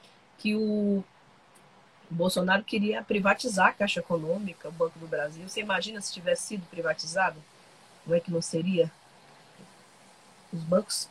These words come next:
privados, o interesse deles primordial é o lucro. Eles estão pouco se importando com o que acontece. Então, se a gente já tá com dificuldade com o banco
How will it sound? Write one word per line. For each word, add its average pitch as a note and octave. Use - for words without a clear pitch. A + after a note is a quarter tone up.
privados, F3+
o G#3
interesse G3
deles F3+
primordial F#3+
é A#3+
o B3+
lucro. A3
Eles D#3
estão F3
pouco A3
se -
importando G3
com F#3+
o F#3+
que -
acontece. G3+
Então, G3+
se G#3+
a G3
gente A3
já G3
tá B3
com D#4
dificuldade F3+
com E3+
o E3
banco F3+